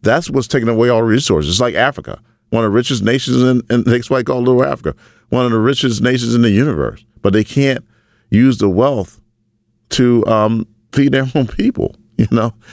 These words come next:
And, um, a lot of it has to do with, um, the resources being exploited and the world markets being used as, uh, weaponized against them. You know, and, and they do have some corruption, too, 'cause you have sellout blacks in Africa just like you got, you got 'em here.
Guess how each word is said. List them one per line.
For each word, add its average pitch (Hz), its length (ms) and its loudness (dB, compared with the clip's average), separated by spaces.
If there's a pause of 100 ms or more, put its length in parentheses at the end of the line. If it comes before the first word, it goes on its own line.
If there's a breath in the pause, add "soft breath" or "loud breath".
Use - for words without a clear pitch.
(240 loud breath)
And, 123 320 -2
um, 113 380 0
a 104 100 0
lot 117 180 2
of 127 80 -4
it 127 60 0
has 117 200 0
to 127 40 -12
do 95 240 2
with, 92 240 2 (220)
um, 92 240 2
the 90 80 4
resources 104 340 2
being 98 180 2
exploited 82 600 0
and 95 100 0
the 90 40 2
world 92 280 2
markets 87 440 -2
being 85 300 0
used 82 460 2 (220)
as, 85 280 -2 (120)
uh, 73 240 0
weaponized 85 580 -2
against 92 320 -4
them. - 180 -6 (880)
You - 80 -4
know, 76 320 0
and, 113 200 0
and 117 280 2
they 98 100 2
do 107 140 2
have 101 160 0
some 82 100 -8
corruption, 82 420 -2
too, 120 200 -2
'cause 85 180 0
you 92 60 2
have 82 80 -2
sellout 95 480 0 (160)
blacks 87 480 -2
in 87 120 2
Africa 82 320 0
just 76 220 -2
like 98 80 0
you 80 80 -6
got, 82 220 0 (160)
you - 60 -6
got 85 80 0
'em 76 100 -2
here. 92 260 0